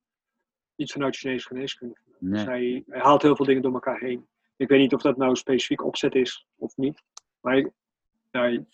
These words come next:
Speaker 1: hij gelooft daar gewoon kennelijk heilig in.
Speaker 2: Ja.
Speaker 1: Dat is
Speaker 2: Ja,
Speaker 1: toch een
Speaker 2: zo,
Speaker 1: beetje een
Speaker 2: zo heeft hij ook altijd de bewering: als je droge ogen hebt, dat je dan, eh, meteen leven bloedleeg of leven yinleegte geeft hij dan aan.
Speaker 1: Ja, over, dat is
Speaker 2: Zegt
Speaker 1: een
Speaker 2: hij, en
Speaker 1: overtre-,
Speaker 2: dat
Speaker 1: overtrekking inderdaad, ja.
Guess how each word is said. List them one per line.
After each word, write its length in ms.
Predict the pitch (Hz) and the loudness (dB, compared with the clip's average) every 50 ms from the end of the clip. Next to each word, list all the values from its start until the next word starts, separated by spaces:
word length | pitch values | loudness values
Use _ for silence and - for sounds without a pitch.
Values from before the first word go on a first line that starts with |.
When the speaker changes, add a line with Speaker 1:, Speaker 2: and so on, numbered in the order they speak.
| _ _ | _ _
Speaker 1:
hij 180 | - 127 131 127 | 0 2 2 2
gelooft 340 | - - 143 139 135 123 - | 2 4 4 6 6 4 4
daar 200 | 139 135 135 127 | 4 4 4 4
gewoon 260 | - 139 135 127 127 | 4 2 2 2 2
kennelijk 300 | 123 - 131 127 131 - | 0 -2 -2 -2 -2 -4
heilig 320 | 127 127 127 120 - - | -4 -4 -6 -6 -6 -10
in. 100 | - - - _ _ _ _ _ _ _ _ _ | -14 -18 -20 _ _ _ _ _ _ _ _ _
Speaker 2:
Ja. 260 | _ - 101 110 113 110 - - _ _ _ _ _ _ _ _ _ _ | _ -4 -2 -2 -2 -4 -8 -14 _ _ _ _ _ _ _ _ _ _
Speaker 1:
Dat 100 | - 131 | -4 0
is 60 | 110 117 | 2 4
Speaker 2:
Ja, 80 | 120 | 4
Speaker 1:
toch 100 | 123 120 | 4 6
een 60 | 131 | 4
Speaker 2:
zo, 100 | 127 120 | 4 4
Speaker 1:
beetje 340 | 123 143 - _ - - - - _ _ | 4 0 -6 _ -12 -14 -14 -14 _ _
een 180 | - 123 143 - _ _ _ _ _ _ _ _ | -20 -20 -20 -20 _ _ _ _ _ _ _ _
Speaker 2:
zo 160 | _ - - 110 | _ -6 -2 0
heeft 220 | 113 123 117 - | 2 2 2 2
hij 80 | 135 127 | 2 2
ook 120 | 127 - | 4 4
altijd 260 | 131 123 120 123 117 | 2 0 0 0 -2
de 80 | - 113 | -4 -4
bewering: 500 | 113 120 113 131 131 131 123 127 123 117 | -4 0 2 2 2 4 4 2 2 2
als 140 | 117 120 - | 0 -2 -2
je 80 | 127 | -2
droge 440 | 110 - 107 123 131 131 123 - - | -2 0 4 4 4 4 2 0 0
ogen 380 | - 117 127 127 123 - - 120 | 2 4 4 4 2 0 0 0
hebt, 160 | 120 120 - | 0 0 0
dat 160 | - 113 - | -4 -6 -6
je 80 | - 120 | -6 -6
dan, 260 | 110 117 117 117 117 117 | -4 -2 -2 0 0 0
eh, 240 | 113 113 113 113 | -2 -2 -2 -2
meteen 460 | 107 113 113 - - 120 117 117 117 110 | -2 -4 -4 -4 -2 0 2 2 2 2
leven 280 | 113 113 113 110 110 | 2 2 0 0 -2
bloedleeg 440 | 95 110 117 - 117 107 104 98 - | -2 -2 -2 0 2 2 2 0 -2
of 80 | 92 87 | -6 -2
leven 320 | 101 107 113 104 - 110 | 0 2 2 2 2 2
yinleegte 600 | 101 113 123 123 120 113 107 104 101 - - 104 | 4 6 8 8 8 8 6 4 2 -2 -6 -8
geeft 320 | 92 - 101 95 92 - - | -8 -6 -4 -6 -6 -6 -8
hij 140 | 92 87 90 | -10 -10 -10
dan 160 | 82 82 80 | -10 -12 -12
aan. 220 | 85 90 90 90 _ _ _ _ _ _ _ _ - - _ | -12 -14 -14 -16 _ _ _ _ _ _ _ _ -20 -10 _
Speaker 1:
Ja, 200 | - 143 143 143 | 2 4 6 6
over, 200 | 143 139 - - | 6 6 4 4
dat 100 | 151 156 | 2 2
is 60 | 113 | 4
Speaker 2:
Zegt 120 | 151 151 160 | 4 6 6
Speaker 1:
een 40 | |
Speaker 2:
hij, 80 | 151 151 | 6 6
en 60 | 151 - | 6 4
Speaker 1:
overtre-, 140 | 156 151 156 151 | 4 4 4 4
Speaker 2:
dat 40 | - 170 | 6 4
Speaker 1:
overtrekking 460 | 156 156 151 - - 170 160 156 151 147 | 4 4 2 2 2 4 4 4 2 2
inderdaad, 480 | 131 127 131 123 127 123 123 120 - | 2 2 0 0 0 0 0 0 -2
ja. 180 | - 131 123 | -4 -4 -4